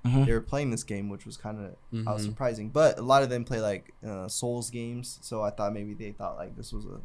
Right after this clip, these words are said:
Speaker 1: Kinda like same
Speaker 2: Souls
Speaker 1: realm or
Speaker 2: style
Speaker 1: something.
Speaker 2: thing.
Speaker 3: Yeah.
Speaker 2: But, uh, I was watching some people play. It is fun to watch for, from a viewer's perspective. Uh, but my question is, I was looking at Metacritic, and it got a eighty-two or eighty-three. I think an
Speaker 3: Mm-hmm.
Speaker 2: eighty-three.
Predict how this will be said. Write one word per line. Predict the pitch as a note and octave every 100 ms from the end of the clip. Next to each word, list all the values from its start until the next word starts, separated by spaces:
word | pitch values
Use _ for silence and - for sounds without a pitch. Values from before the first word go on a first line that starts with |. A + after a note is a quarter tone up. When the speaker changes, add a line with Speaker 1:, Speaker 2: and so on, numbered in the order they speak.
| -
Speaker 1:
Kinda | C#3 B2+
like | A#2+
same | - B2
Speaker 2:
Souls | A#2+
Speaker 1:
realm | A#2+ B2
or |
Speaker 2:
style | A2+
Speaker 1:
something. | A2 G#2
Speaker 2:
thing. |
Speaker 3:
Yeah. | G2+ G2 F#2+ G2 - - -
Speaker 2:
But, | C3+ C3 B2
uh, | A#2+ -
I | G2+ B2+
was | B2+
watching | C3 C3 D#3+ C#3+ C3+
some | C#3+
people | D3 C#3+
play. | B2 B2+ A#2 B2+ C3+ -
It | A#2 A#2+
is | A2+
fun | - C3 B2+
to | A#2+
watch | A#2 A2 B2+ - -
for, | A#2+ G#2+ -
from | A#2+ A2
a |
viewer's | G#2+ A2+ A#2
perspective. | - A2+ - G#2+ - C#3+ C3+ - - -
Uh, | A2+ A2+ G2+
but | A2+
my | A#2
question | A2+ D#3+ E3+ - B2+
is, | A#2 A2+ -
I | A2
was | B2 A#2+
looking | A#2+ A2+
at | G2+
Metacritic, | A#2+ B2+ G#2+ - G#2 F#2 - - _ - - -
and | B2
it | B2+
got | C3 B2 A#2+ -
a | A#2 G#2+ G#2 -
eighty-two | A2 B2+ C3 C3+ C3 - - - C3 C#3+ D3 -
or | A2 A2+
eighty-three. | A#2 A#2 A#2 B2 C#3+
I |
think | B2+ A#2+
an | A#2
Speaker 3:
Mm-hmm. | A2
Speaker 2:
eighty-three. | A2 G#2+ A2 G#2+